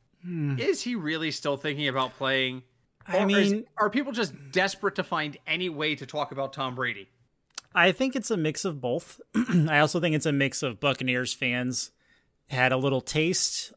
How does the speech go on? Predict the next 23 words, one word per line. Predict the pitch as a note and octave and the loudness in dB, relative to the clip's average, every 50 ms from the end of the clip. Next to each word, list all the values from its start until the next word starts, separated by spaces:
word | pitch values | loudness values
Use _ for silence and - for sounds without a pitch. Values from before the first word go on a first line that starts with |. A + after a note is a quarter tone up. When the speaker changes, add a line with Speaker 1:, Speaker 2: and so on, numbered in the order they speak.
| - | -6
Speaker 1:
of | - D3 D3 C#3+ C3+ C3+ - | -2 0 0 0 -2 -6 -4
them | - D3 C#3 C3+ | -2 0 0 0
being | C3 D3 D#3 D3+ D3 C#3+ C3 | 2 2 2 2 2 2 2
good | A#2 C#3+ F3 G#3+ G#3 - _ _ - _ _ _ _ _ - | 2 2 2 2 0 -4 _ _ -20 _ _ _ _ _ -6
after | D3 B2 A#2 - B2+ A2 | -4 -4 -4 -4 -6 -4
not | A2 A#2 C3 C3+ - | -2 -2 -2 -2 -2
being | D3+ D3+ D3+ D3 | -2 -2 0 2
good | D#3 D#3+ D3+ - | 2 0 0 -2
for | - E3 | -4 -6
a | D#3 | -4
long | D#3 D#3 E3 D#3+ D3 | -4 -4 -6 -6 -4
time. | - F3 E3 E3 E3 E3 D#3+ - _ _ _ - - | -4 -4 -4 -4 -4 -6 -8 -12 _ _ _ -20 -14
Speaker 2:
Mm-hmm. | D#3 D3 C#3 C3 B2 A#2+ B2 B2 _ _ | -12 -8 -8 -6 -6 -8 -10 -12 _ _
Speaker 1:
And | - A#2+ A2+ A2 A2 A2 | -10 -6 -6 -4 -4 -4
the | G#2+ | -6
future | - - D#3+ D#3+ D3+ - E3+ E3 D#3+ D#3 D#3 D#3 | -2 0 2 2 2 2 4 4 6 6 6 6
of | D3+ C#3+ | 4 4
the | D3+ D3 | 2 0
Buccaneers, | - D#3+ D3+ - D#3 D3 D3+ D#3 D#3 D#3+ E3 D#3+ D#3 D3 - - - - - _ _ _ _ _ _ _ _ - | 0 -2 -2 0 -2 -2 -2 0 0 -2 -2 -4 -4 -6 -8 -8 -10 -14 -18 _ _ _ _ _ _ _ _ -18
let's | G#2+ G#2+ - - | -14 -10 -10 -12
just | - - G#2+ G#2 - - _ _ | -10 -8 -10 -8 -8 -10 _ _
be | - A#2+ B2 B2+ | -8 -2 0 0
honest, | B2+ B2 B2 C3 B2 - - - - | 2 2 0 0 -2 -4 -6 -8 -16